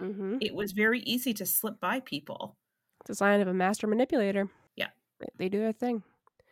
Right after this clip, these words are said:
Speaker 1: Uh, it goes on to say one of the funniest things I've ever heard in my life, which is, "A brown-eyed man with rust-colored hair and graying sideburns who favors Gucci loafers and natty clothes.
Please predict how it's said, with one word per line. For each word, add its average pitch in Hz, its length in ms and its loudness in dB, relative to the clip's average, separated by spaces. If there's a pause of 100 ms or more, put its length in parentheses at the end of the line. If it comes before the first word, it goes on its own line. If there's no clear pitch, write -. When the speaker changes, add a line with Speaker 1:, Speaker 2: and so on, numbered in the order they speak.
(840)
Speaker 1:
Uh, 214 240 10
it 214 60 2
goes 233 180 8
on 262 120 10
to 262 60 6
say 247 140 6
one 226 100 8
of 208 60 8
the 208 60 4
funniest 196 300 6
things 190 140 0
I've 180 60 0
ever 170 180 2
heard 175 160 2
in 160 60 -6
my 165 100 2
life, 170 460 0
which 185 220 0
is, 170 320 0 (180)
"A 202 140 8
brown-eyed 285 640 6
man 247 240 4
with 214 140 2
rust-colored 240 520 2
hair 196 320 6
and 180 200 0
graying 208 340 4
sideburns 180 720 2 (280)
who 226 120 2
favors 214 340 10
Gucci 277 320 4
loafers 240 400 6
and 175 160 6
natty 208 300 2
clothes. 185 580 2